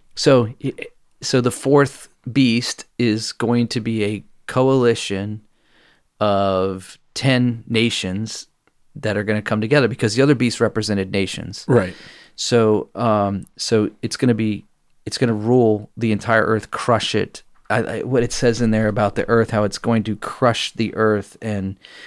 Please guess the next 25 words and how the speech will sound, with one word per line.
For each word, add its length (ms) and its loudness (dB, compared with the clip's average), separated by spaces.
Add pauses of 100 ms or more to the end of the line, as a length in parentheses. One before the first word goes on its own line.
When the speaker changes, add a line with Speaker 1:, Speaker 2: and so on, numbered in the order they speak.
(180)
Speaker 1:
um, 540 -4 (220)
it's 120 -6
gonna 160 2
be 60 0
different 380 -2
because 240 -4
it's 80 -6
gonna 160 -2
devour 400 2
the 100 -2
earth, 240 -4
trampling 380 -6
it 140 -8
down 240 -2
and 120 -8
crushing 400 -4
it. 160 -12
Speaker 2:
Mm-hmm. 260 -4 (540)
Speaker 1:
Man, 340 0
so 400 2 (280)
the 180 0
first 280 2
thought 180 4
that 120 4
I, 180 4